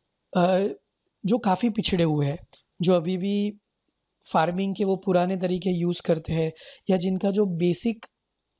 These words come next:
अर्निंग जो है वो खेती से आता है, जिनके पास छोटी-छोटी ज़मीनें हैं, अ, जिनका पॉपुलेशन काफ़ी स्टैग्नेंट हो चुका है, ना बढ़ रहा है ना घट रहा है,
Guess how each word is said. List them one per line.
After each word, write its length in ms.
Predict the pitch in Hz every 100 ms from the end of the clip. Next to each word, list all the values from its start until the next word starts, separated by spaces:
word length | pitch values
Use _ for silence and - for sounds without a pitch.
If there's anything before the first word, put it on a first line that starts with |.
| _ _ _ -
अर्निंग 400 | 180 196 240 247 254 - _ _ _ 170
जो 120 | 185
है 140 | 180
वो 140 | 220 269
खेती 380 | - 180 202 175
से 100 | 165
आता 180 | 156
है, 140 | 165 165
जिनके 260 | 175 175
पास 240 | 175 175 - - - -
छोटी-छोटी 600 | - 170 190 - 185 180
ज़मीनें 420 | 160 160 170 170
हैं, 240 | 160 156 160 - - _ _ -
अ, 300 | 160 151 156 - _ _ _ -
जिनका 300 | 185 180 196
पॉपुलेशन 680 | 196 170 - 196 190 202 196
काफ़ी 220 | 185 196
स्टैग्नेंट 520 | - 175 160 190 180
हो 100 | 165
चुका 220 | 160 156
है, 80 | 160
ना 120 | 170
बढ़ 240 | 160 160 170
रहा 180 | 180
है 140 | 175 180
ना 120 | 175
घट 280 | 151 151 160
रहा 220 | 165 156
है, 180 | 156